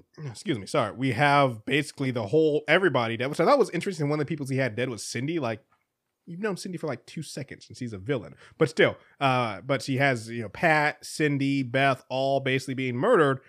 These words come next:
And it turns out that it's by possessed Courtney, which is interesting.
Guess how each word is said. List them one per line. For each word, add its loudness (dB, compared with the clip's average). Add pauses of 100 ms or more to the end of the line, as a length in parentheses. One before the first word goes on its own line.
(160)
And 0
it -4
turns 0
out 0
that -6
it's -16
by 0 (340)
possessed -4
Courtney, -4 (100)
which -14
is -14
interesting. -10